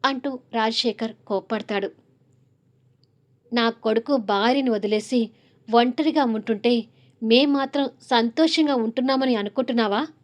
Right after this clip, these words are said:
అని అడుగుతాడు బెనర్జీ. "మరెందుకు ఎవరో పరాయవాడి కోసం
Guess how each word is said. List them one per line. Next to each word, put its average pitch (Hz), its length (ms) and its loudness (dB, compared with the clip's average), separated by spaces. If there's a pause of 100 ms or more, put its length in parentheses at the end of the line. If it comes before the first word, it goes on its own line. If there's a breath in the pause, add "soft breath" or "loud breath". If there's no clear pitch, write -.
(720)
అని 285 180 4
అడుగుతాడు 220 360 -2
బెనర్జీ. 202 520 -4 (760)
"మరెందుకు 240 600 2 (360 soft breath)
ఎవరో 233 400 4 (200)
పరాయవాడి 277 460 2
కోసం 247 400 0